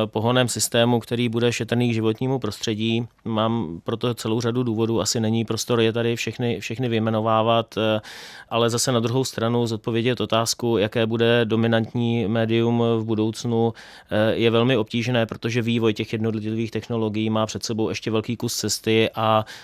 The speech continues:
eh, myslím si, že tam, kde se podaří, eh, snížit, eh, náklady na nejenom vývoj, ale především na výrobu jednoho kusu automobilu s tou danou technologií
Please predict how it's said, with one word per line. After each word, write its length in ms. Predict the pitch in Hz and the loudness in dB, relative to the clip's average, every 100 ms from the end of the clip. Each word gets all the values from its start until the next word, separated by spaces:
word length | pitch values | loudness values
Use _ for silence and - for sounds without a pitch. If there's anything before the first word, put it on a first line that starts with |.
| - | -8
eh, 240 | 95 107 107 | 0 2 2
myslím 260 | 104 120 | 2 0
si, 160 | 110 120 | -2 -2
že 160 | 113 120 | -2 0
tam, 300 | 110 110 110 | 2 4 2
kde 160 | 110 110 | 2 0
se 140 | 120 | 0
podaří, 640 | 113 110 113 120 117 113 - - _ | 0 2 2 2 0 0 -4 -16 _
eh, 220 | 85 92 | -6 -4
snížit, 580 | - 113 117 127 120 - | -4 -2 0 0 0 0
eh, 240 | 107 110 | 0 0
náklady 360 | 95 107 107 127 120 113 101 107 | 0 0 0 0 2 2 0 -2
na 440 | 104 110 107 101 98 _ 107 | -8 -4 -2 -2 -4 _ -4
nejenom 320 | 110 117 120 | -2 0 -2
vývoj, 440 | 110 107 107 110 76 | -2 0 0 0 0
ale 140 | 110 | -2
především 500 | - 107 110 - 113 | -2 -4 -4 -4 -2
na 80 | 107 | -2
výrobu 560 | 110 113 113 107 101 | 0 -2 0 0 -2
jednoho 380 | 90 107 110 110 | 0 0 0 0
kusu 280 | 107 - - | -4 -6 -4
automobilu 580 | 104 104 113 104 104 101 | -4 -4 -4 -4 -4 -6
s 80 | - | -6
tou 140 | 107 | -4
danou 240 | 107 110 | -2 -2
technologií 720 | 98 - 113 104 101 101 110 | -6 -8 -4 -4 -2 -2 -2